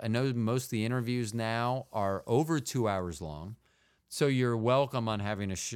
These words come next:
a show that's less than an hour long. You're welcome. Uh, let's see. What other notes do I have? Because I'm not coming back to this page probably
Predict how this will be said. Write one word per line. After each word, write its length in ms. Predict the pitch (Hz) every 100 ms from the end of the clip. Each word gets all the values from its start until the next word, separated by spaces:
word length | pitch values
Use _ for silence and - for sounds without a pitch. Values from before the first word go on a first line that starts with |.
| -
a 160 | 110 95
show 280 | - 98 90
that's 240 | 90 -
less 220 | 92 87
than 120 | 92
an 100 | 85
hour 280 | 80 73 73
long. 340 | 69 60 - 98 _ _
You're 240 | 175 240 247
welcome. 600 | 165 131 - 143 156 - _ _ _ _ _
Uh, 260 | 156 160 165
let's 220 | 170 175
see. 240 | 175 131 92 - - _ _
What 200 | 143 156
other 220 | 147 135
notes 260 | 127 113 -
do 100 | 117
I 80 | 101
have? 300 | 92 76 65 -
Because 240 | 127 139
I'm 160 | 143 156
not 240 | 156 147
coming 260 | 143 135 117
back 200 | 110 -
to 80 | 104
this 200 | 104 -
page 400 | 104 101 - -
probably 1160 | - 131 123 117 117 110 110 107 101 98 87